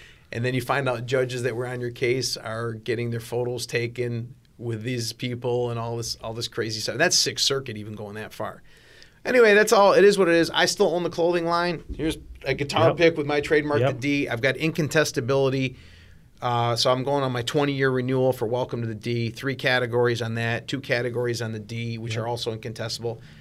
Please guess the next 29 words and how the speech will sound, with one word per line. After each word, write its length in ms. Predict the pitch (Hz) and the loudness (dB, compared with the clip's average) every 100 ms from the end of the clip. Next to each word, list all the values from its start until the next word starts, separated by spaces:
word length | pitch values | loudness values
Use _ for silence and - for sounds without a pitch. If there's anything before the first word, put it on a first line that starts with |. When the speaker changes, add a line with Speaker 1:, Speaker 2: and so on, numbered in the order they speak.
| - - | -20 -6
Speaker 1:
Slight 280 | - 160 | 4 6
Return, 480 | 151 143 151 151 147 - | 6 2 4 4 0 -6
trademarked, 540 | - 135 135 135 131 117 | -2 0 2 0 -2 -4
incontestable. 600 | 120 120 120 113 117 117 | -8 -4 -4 -2 -4 0
So 240 | - 139 | 2 0
Detroit. 600 | 131 117 135 131 127 127 - - - - - - - - | 0 -4 0 2 2 0 -8 -20 -20 -20 -20 -20 -16 -10
Um, 460 | 117 113 110 101 117 - - - - - - - - - | -6 -6 -6 -10 -16 -20 -20 -20 -20 -20 -20 -18 -14 -6
it's 140 | 123 | -4
a 40 | 127 | -2
Detroit 480 | 135 139 147 139 | -4 -2 4 4
thing. 440 | - 147 143 139 135 - | 4 2 2 0 -8 -4
Speaker 2:
Mm-hmm. 640 | 113 120 170 165 - - 120 | -2 0 -2 -6 -20 -12 -6
Speaker 1:
Um, 720 | 113 110 110 107 110 110 - - - - - - - - 139 | -2 -2 -2 -4 -6 -8 -12 -20 -20 -20 -20 -20 -20 -12 -4
I 80 | |
got 140 | 147 135 | 0 0
a 40 | |
bunch, 300 | 117 127 120 - | 0 -4 -4 -8
a 80 | |
bunch 200 | 117 123 | -4 -4
of 80 | 117 | -4
trademarks. 600 | - 110 101 - - - - | -4 -6 -6 -12 -10 -10 -12
Speaker 2:
Good. 220 | - 95 - | -8 -8 -8
Speaker 1:
You 80 | 117 | -10
know, 220 | 110 110 143 | -8 -10 -2
and 120 | 170 | 2
all 200 | 175 208 | 6 6
done 220 | 190 202 | 6 2
properly. 540 | - 185 180 117 - - - - - | 2 0 2 -2 -6 -14 -18 -18 -6
So 460 | - 127 127 120 | -2 0 -2 -4